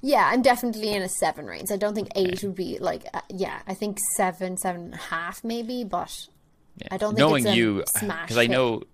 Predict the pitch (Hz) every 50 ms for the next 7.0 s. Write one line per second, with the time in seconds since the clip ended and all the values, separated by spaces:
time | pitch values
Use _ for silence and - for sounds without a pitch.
0 | _ _ _ _ _ - - - 113 101 98 92 95 98 104 107 110 107 92 85
1 | 90 101 104 98 90 101 101 95 92 85 76 87 87 82 80 78 80 82 82 82
2 | 82 - 80 80 80 87 82 - - - - - 76 60 50 - - - - -
3 | 71 78 - - 90 87 85 64 69 85 80 78 80 73 65 - - - - -
4 | 78 196 208 208 - 71 65 - - - - 67 - - - - - - - -
5 | - - 185 175 - - - - _ - - - - - - - - - - -
6 | 98 98 101 101 - - - 110 107 104 - - 101 98 98 95 87 80 -